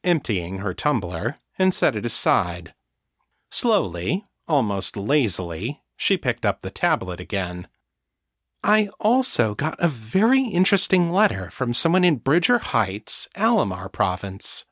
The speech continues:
Sound familiar?" John immediately felt uneasy. Did someone tell her about Chase? The Tomleys had decided to work with the temple in Alariel,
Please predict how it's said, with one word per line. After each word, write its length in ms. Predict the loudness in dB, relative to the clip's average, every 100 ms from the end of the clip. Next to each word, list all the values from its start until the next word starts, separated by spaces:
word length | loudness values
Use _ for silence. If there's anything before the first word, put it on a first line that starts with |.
| _ _ _
Sound 360 | -2 2 2 2
familiar?" 640 | 2 2 2 2 0 0 _ _ _ _ _ _ _ _ _ _ -6
John 340 | 0 2 2
immediately 800 | 2 2 2 2 0 -6 -6 -6
felt 300 | 0 0 0
uneasy. 840 | -2 -4 0 2 2 2 -2 -10 _ _ _ _ _ _ _
Did 180 | -2 2
someone 280 | 2 2
tell 240 | 0 -4 -4
her 180 | -2 -4
about 280 | -4 -8
Chase? 680 | -4 -2 -2 -4 -2 -2 -4 _ _ _ _ _ _ _
The 80 | -2
Tomleys 520 | 0 2 2 4 2
had 100 | 2
decided 460 | 0 0 0 0 0
to 80 | 0
work 260 | 0 0
with 120 | -2 -4
the 80 |
temple 400 | -4 -2 -2 0
in 100 | 0
Alariel, 760 | 0 0 2 2 0 -4 -10 -14